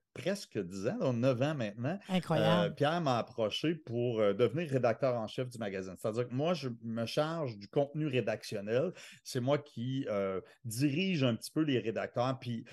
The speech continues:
Speaker 1: Ré-, Vitalité Québec, contrairement à la plupart des revues, on n'engage pas des journalistes ou des gens qui sont des spécialistes d'écrire des articles, qui vont
Speaker 2: Mm.
Speaker 1: interviewer des gens puis qui rapportent la nouvelle.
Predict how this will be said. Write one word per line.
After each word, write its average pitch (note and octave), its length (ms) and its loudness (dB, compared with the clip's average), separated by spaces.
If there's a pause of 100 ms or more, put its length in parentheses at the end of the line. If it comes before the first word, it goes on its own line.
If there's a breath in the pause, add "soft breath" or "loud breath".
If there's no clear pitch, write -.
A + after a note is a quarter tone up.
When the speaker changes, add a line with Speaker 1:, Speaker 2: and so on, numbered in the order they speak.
(280 soft breath)
Speaker 1:
Ré-, C#3+ 240 -4
Vitalité D#3 420 2
Québec, D#3 320 0
contrairement C3+ 440 2
à F3+ 40 0
la C#3+ 100 2
plupart E3 360 0
des C3 120 2
revues, A2 300 2
on D3+ 120 2
n'engage B2+ 440 -2
pas D4 80 -4
des C4+ 140 2
journalistes B2 580 0
ou B2+ 60 -4
des A2+ 160 2
gens D3+ 180 0
qui - 80 -14
sont C#3 100 0
des G#2 120 -2
spécialistes B2 640 -2
d'écrire B2+ 400 -2
des A#2 180 0
articles, B2 360 -2
qui A#2+ 100 -6
vont G#2+ 100 0
Speaker 2:
Mm. A2 40 0
Speaker 1:
interviewer G#2+ 600 0
des G#2+ 160 2
gens C3+ 160 -2
puis - 140 -18
qui A#2+ 100 -2
rapportent B2+ 540 -4
la G#2 100 0
nouvelle. G#2 380 0